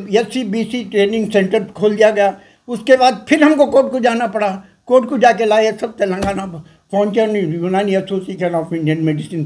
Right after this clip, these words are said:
Practitioners, हम लोग मिल के फिर वापस उसको दिलाए। बिल्डिंग बन गई,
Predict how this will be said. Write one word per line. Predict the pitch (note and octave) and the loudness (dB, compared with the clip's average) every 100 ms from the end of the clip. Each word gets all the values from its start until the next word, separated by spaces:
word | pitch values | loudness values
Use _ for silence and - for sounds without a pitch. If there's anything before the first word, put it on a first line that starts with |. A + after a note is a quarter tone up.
| D3 | -4
Practitioners, | C#3+ D3 F#3+ G3+ B3 B3+ - - _ | -4 -2 -4 0 0 -2 -10 -20 _
हम | G#3+ A3+ | 0 2
लोग | G#3+ | 2
मिल | G3 A3+ | 2 -2
के | A3 | -2
फिर | G#3+ F#3+ | -4 -4
वापस | D3 E3+ E3+ A3 - | -2 0 0 -6 -8
उसको | F#3+ F#3+ | -10 -8
दिलाए। | D#3 D#3 D#3 - _ _ - | -8 -6 -6 -8 _ _ 0
बिल्डिंग | G3+ C4 C4+ | 2 4 4
बन | B3+ B3+ | 4 4
गई, | A3+ | 0